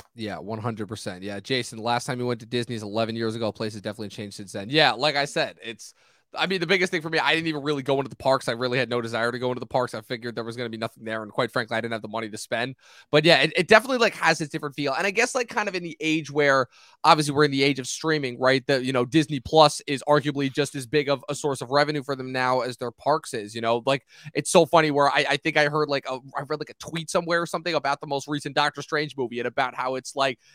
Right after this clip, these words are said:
yeah, that, that was actually, like, so you know how obviously, you know, you know how for the longest time, like, people about the M C U have been complaining that, like, oh, the fact that every movie builds into one, it's like,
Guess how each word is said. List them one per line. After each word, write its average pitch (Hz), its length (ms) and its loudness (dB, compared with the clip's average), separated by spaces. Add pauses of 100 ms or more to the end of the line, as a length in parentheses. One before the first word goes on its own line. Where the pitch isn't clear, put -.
yeah, 160 220 6
that, 143 200 0
that 160 180 4
was 170 200 -4
actually, 156 540 0 (220)
like, 175 180 2
so 196 120 0
you 175 180 0
know 185 140 6
how 160 180 6
obviously, 151 340 0
you 143 100 -6
know, 139 220 0 (140)
you 180 120 2
know 180 140 6
how 160 140 0
for 147 100 -4
the 147 60 -6
longest 143 320 -2
time, 143 160 -4
like, 131 100 -8
people 143 240 -6
about 135 160 -4
the 135 140 -4
M 135 80 -2
C 143 140 -10
U 139 40 0
have 127 80 -4
been 131 120 -8
complaining 127 260 -8
that, 123 240 -6
like, 131 180 -6
oh, 139 140 0
the 127 80 -6
fact 143 240 -2
that - 160 -8
every 139 220 -4
movie 135 260 -4
builds 135 300 -4
into 135 100 -4
one, 127 240 0
it's 127 140 -6
like, 127 120 -2